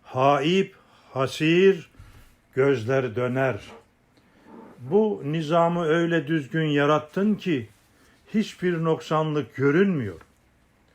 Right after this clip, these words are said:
Kudretini anlamaya çalıştım yerlerinde. Toprağın, ateşin, suyun, havanın yaratılışında.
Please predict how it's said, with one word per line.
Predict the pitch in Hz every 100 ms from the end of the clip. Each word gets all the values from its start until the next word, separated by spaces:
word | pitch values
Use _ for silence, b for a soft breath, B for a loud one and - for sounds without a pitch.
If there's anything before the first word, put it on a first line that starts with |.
| b b b
Kudretini | - 139 139 143 147 151
anlamaya | 139 139 139 143 139 139 151
çalıştım | - 139 123 110 - 110 101 82 - _ _ _ _ b b b b b
yerlerinde. | 107 107 127 131 120 120 123 117 104 104 - - _ _ _ _ b b b
Toprağın, | - 147 139 151 151 147 170 180 175 151 -
ateşin, | - 127 147 131 - 151 160 165
suyun, | - - 143 143 151 165 147
havanın | 110 139 139 143 147 180
yaratılışında. | 156 139 131 120 110 117 - 117 107 101